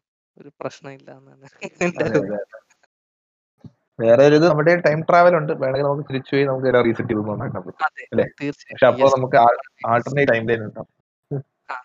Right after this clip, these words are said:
Speaker 1: കുഴപ്പമില്ല. അങ്ങനത്തെ ഒരു ടൈം ലൈൻ ജീവിക്കാം. ഇവര് ആന്റി നാഷണൽസ് എന്ന മുദ്ര കുത്തി മറ്റേ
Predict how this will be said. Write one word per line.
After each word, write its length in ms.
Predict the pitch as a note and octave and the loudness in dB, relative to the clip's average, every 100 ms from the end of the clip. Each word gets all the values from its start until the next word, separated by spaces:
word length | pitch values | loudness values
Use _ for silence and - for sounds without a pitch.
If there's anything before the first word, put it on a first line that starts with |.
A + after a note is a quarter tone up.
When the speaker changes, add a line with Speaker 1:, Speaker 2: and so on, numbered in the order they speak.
| _ | _
Speaker 1:
കുഴപ്പമില്ല. 440 | C3 C3 E3 E3 B2 | -4 -2 -2 -2 -6
അങ്ങനത്തെ 420 | A2 A#2 A#2 C3+ | -10 -16 -10 -8
ഒരു 80 | C#3+ | -4
ടൈം 260 | D3 D3+ | -6 -4
ലൈൻ 180 | D3+ D#3+ | -6 -6
ജീവിക്കാം. 460 | D#3+ D#3 D#3 D3+ B2 | -8 -8 -8 -8 -8
ഇവര് 360 | B2+ C#3+ C#3+ - - C3+ | -6 -6 -8 -10 -18 -12
ആന്റി 220 | C#3 C#3 | -10 -8
നാഷണൽസ് 500 | D3 D#3 - E3 D#3+ E3+ | -4 -6 -6 -10 -8 -8
എന്ന 140 | E3+ | -8
മുദ്ര 320 | E3 D#3 D#3 | -10 -4 2
കുത്തി 500 | E3 E3 - E3 D#3+ | 2 0 -6 -8 -8
മറ്റേ 480 | D#3+ D#3 - D3+ C#3+ | -14 -16 -10 -10 -10